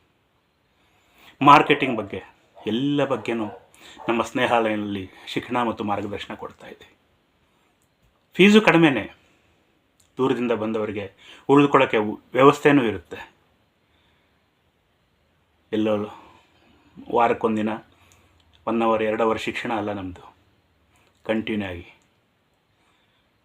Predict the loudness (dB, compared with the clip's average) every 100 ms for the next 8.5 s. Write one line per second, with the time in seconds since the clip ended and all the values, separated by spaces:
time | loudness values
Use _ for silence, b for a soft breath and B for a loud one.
0 | _ _ _ _ _ _ _ _ 0 2
1 | 6 4 4 6 6 6 -6 _ -2 2
2 | 6 4 4 2 2 0 4 6 4 6
3 | 4 6 2 2 4 2 6 4 4 -8
4 | _ _ _ _ _ _ _ _ 0 2
5 | 2 4 6 6 4 4 4 4 6 8
6 | 8 6 2 -8 _ _ _ -8 -4 2
7 | 4 4 2 2 6 6 6 4 2 0
8 | -4 -4 -8 -6 -10